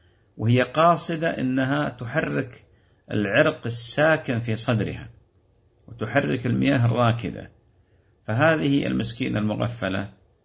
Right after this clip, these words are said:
تبدأ إيش؟ آه، تنفر عن زوجها، لأن بدأت تقارن نفسها مع هذه المرأة الكذابة التي قالت، آم، تشبعت بما لم تعط به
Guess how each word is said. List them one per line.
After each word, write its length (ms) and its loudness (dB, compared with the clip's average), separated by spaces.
تبدأ 320 2
إيش؟ 400 -2
آه، 1300 -6
تنفر 400 2
عن 180 4
زوجها، 460 0
لأن 360 2
بدأت 380 2
تقارن 500 2
نفسها 360 0
مع 440 2
هذه 140 2
المرأة 300 2
الكذابة 840 0
التي 260 -2
قالت، 600 0
آم، 720 -6
تشبعت 640 0
بما 280 2
لم 120 0
تعط 340 -4
به 400 0